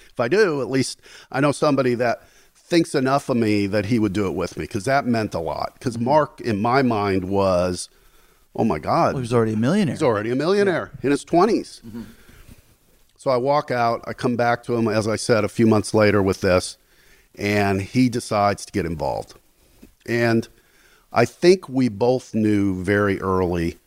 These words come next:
Speaker 1: this had the potential to be huge, but you never know. So it was the very early stages.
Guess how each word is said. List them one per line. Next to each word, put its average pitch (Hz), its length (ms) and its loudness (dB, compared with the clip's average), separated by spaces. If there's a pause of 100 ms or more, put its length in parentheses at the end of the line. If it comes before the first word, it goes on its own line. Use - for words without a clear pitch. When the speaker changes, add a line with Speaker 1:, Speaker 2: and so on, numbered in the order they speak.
(260)
Speaker 1:
this - 180 -4
had 117 140 4
the 190 60 0
potential - 1040 -2 (440)
to 101 100 -2
be 98 140 2
huge, 90 440 0
but - 220 -4
you 117 120 2
never 101 540 2
know. 85 300 2
So - 180 -2
it 110 40 2
was 107 140 -2
the 113 60 -8
very 123 280 0
early 120 240 0
stages. 101 600 -2